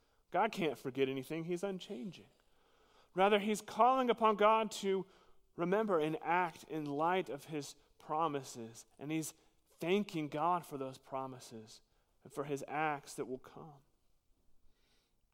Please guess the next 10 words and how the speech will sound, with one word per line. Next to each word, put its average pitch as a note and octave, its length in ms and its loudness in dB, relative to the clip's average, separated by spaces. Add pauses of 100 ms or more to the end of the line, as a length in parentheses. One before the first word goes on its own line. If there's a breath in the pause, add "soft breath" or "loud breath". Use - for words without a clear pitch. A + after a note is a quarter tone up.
(1500)
This C3+ 120 -8
section D#3+ 360 -4
is D3 120 -2
full E3 340 4
of C#3 140 0
references D3+ 560 0
or D3 80 2
allusions C#3 720 0
to C3 100 -12
Scripture. - 680 -12